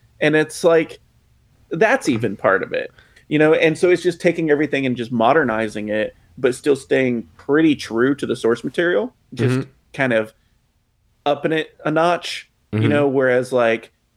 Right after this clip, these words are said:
Speaker 1: uh, you know, even From Beyond or Reanimator, like, all those old Jeffrey Combs movies, which I love, uh, I love those. They're, they're amazing, right? But they're not,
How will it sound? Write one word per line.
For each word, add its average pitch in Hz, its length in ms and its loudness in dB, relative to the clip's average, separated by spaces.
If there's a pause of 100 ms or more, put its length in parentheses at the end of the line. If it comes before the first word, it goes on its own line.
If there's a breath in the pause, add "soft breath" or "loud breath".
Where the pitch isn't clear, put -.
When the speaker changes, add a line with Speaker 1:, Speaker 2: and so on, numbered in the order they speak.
(180)
Speaker 1:
uh, 113 320 0 (100)
you 139 100 -6
know, 117 140 -2
even 143 260 0
From 135 180 0
Beyond 120 500 0
or 113 80 -4
Reanimator, 113 640 0
like, 110 140 -2
all 123 120 4
those 120 400 0
old 117 180 0
Jeffrey 120 260 -2
Combs 143 420 -4
movies, 120 360 0
which 131 200 -6 (100)
I 165 100 4
love, 120 640 0
uh, 127 60 -6 (300)
I 151 80 2
love 135 280 2
those. 104 360 -2
They're, 117 240 -4
they're 117 420 -4
amazing, 120 580 -2 (280)
right? 123 240 2 (1300)
But 160 340 2
they're 196 220 0
not, 151 400 2